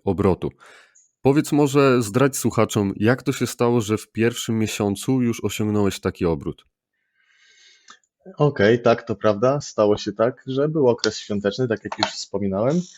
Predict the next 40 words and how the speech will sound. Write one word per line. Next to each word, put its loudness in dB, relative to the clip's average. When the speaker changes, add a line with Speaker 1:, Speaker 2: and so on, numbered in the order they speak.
Speaker 2:
i -2
zacząłem 2
sprzedawać 0
rzeczy, -4
które -2
uważałem, 0
że -4
najbardziej -2
będą -12
się -16
sprzedawać -2
w -8
okresie -8
świątecznym, -4
czyli 2
zabawki -2
dla 0
dzieci. -4
Inni 2
sprzedawali 0
lampki, 0
ozdoby -2
na -2
choinkę, -4
a -4
ja 0
zacząłem -2
sprzedawać, -4
e, -2
zabawki -2
dla 2
dzieci 0
i -4
to -10
się -14
sprawdziło -8
idealnie -2
po -20
prostu. -14
Speaker 1:
Mhm, -2